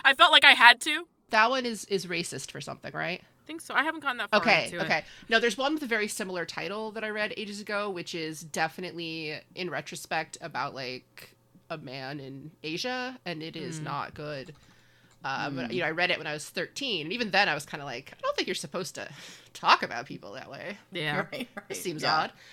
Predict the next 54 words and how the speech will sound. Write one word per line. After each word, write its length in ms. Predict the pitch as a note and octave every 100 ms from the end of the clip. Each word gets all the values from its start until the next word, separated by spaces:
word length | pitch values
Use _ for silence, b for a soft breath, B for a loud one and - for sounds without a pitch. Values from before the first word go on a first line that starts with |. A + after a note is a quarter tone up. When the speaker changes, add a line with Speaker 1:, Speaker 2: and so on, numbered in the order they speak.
| B B B
Speaker 2:
And 60 |
then 200 | E3 E3 E3+
later 280 | F3+ F3 D#3+
I, 80 | D3+
you 240 | E3 D#3
know, 80 | C#3+
was 160 | D3+
looking 200 | E3 D#3+ D3+
up 120 | C#3
old 160 | D3
romance 420 | D3+ D3+ D3 C#3+ -
novels 360 | C#3+ C#3+ D3+
or 40 | D3+
something, 360 | D3+ C#3+ C#3+
and 100 | C#3+
I 40 | C#3
read 260 | - C4+
just, 160 | G3+ G3+
like, 100 | G3+
the 80 | F#3+
back 300 | C#3+ C#3+ -
description, 540 | D#3 - D#3+ - C#3
and 80 | B2
it 40 |
was 100 | E3+ C#3+
like, 100 | -
"Oh, 180 | A#4+ - -
dear." 440 | C3+ C3+ - F#3 -
<laughs> 640 | - - - _ _ -
Like, 200 | G#3 E3+
Speaker 3:
<laughs> 140 | D4
Speaker 2:
"Ooh." 600 | B3+ G4+ F#3+ D#3+ D3+ C#3+ E3 _ _ _
Speaker 1:
So 240 | - B3 G3+ -
the 80 |
brother's 320 | A#3+ C#4 D4 -
best 240 | F#3 -
friend 240 | - E3+ -
thing, 160 | A2 -
there's 120 | A3
something 260 | C#4+ C#4+ A3
I 40 |
was 100 | F#3
thinking 260 | - D3 D#3+
about 260 | C#3+ B2
it, 160 | G#2+ - -
that, 280 | F#3 E3+ - _ b -
and 60 |
I've 100 | G#3+
mentioned 260 | A#3 B3 G#3+
this 80 | F3+
before, 840 | E3 - G3+ F3+ D3 C#3 C#3+ C#3+ _ -
that 220 | G3 F3+ - -
proximity 800 | G#3 - C4 A#3+ A3+ G3+ F3+ -
is 400 | F3 E3+ E3+